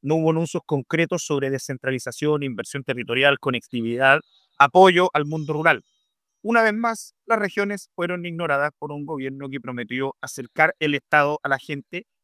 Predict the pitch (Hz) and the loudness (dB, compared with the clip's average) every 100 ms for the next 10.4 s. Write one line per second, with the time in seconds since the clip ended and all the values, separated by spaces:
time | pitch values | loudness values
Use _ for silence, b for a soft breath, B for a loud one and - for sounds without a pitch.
0 | _ 160 151 147 143 147 - 160 143 165 | _ -2 0 2 2 2 -2 -10 -6 -8
1 | - 135 143 139 - 139 135 92 - _ | -6 -4 -2 -2 -4 -6 -4 -6 -8 _
2 | - 147 208 208 190 226 - 233 233 185 | 4 8 8 8 6 4 4 -2 -2 0
3 | 175 170 190 - 208 208 - _ 147 165 | 0 2 0 -2 -4 -4 -10 _ 2 2
4 | 170 175 175 196 220 - 185 190 190 175 | 4 4 4 4 0 2 4 6 4 0
5 | 185 - 160 170 190 196 196 170 139 135 | -4 -6 -8 -6 -8 -6 -4 -4 -6 -6
6 | 160 - 151 - 170 185 160 170 135 139 | -8 -4 -6 -2 0 2 0 0 -2 -4
7 | 170 170 165 139 - 156 147 - _ _ | -6 -6 -6 -6 -2 -2 -2 -6 _ _
8 | _ - 123 131 143 147 147 - - 135 | _ -6 -2 2 4 4 2 -2 -8 -4
9 | 143 143 - 131 110 151 147 143 143 147 | -4 -4 -8 -16 -2 2 2 0 -6 -6
10 | 123 107 - | -8 -10 -16